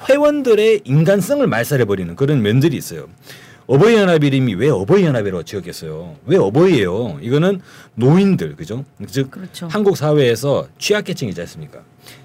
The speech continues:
Speaker 1: 취약계층이고 경제적으로도 어려운 그런 노년층을 파고들었다는 거예요. 폐지 줍는 노인분들, 저희 뭐 많이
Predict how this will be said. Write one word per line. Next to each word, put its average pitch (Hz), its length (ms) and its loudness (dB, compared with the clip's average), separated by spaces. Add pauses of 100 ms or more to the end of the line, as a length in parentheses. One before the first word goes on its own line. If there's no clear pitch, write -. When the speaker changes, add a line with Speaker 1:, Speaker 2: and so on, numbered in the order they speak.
(120)
Speaker 1:
취약계층이고 180 920 0
경제적으로도 160 760 2
어려운 160 480 2
그런 139 340 2
노년층을 202 840 2
파고들었다는 156 680 0
거예요. 90 420 -6 (640)
폐지 240 300 0
줍는 202 260 2
노인분들, 110 600 0 (600)
저희 135 200 0
뭐 104 320 -2
많이 131 280 2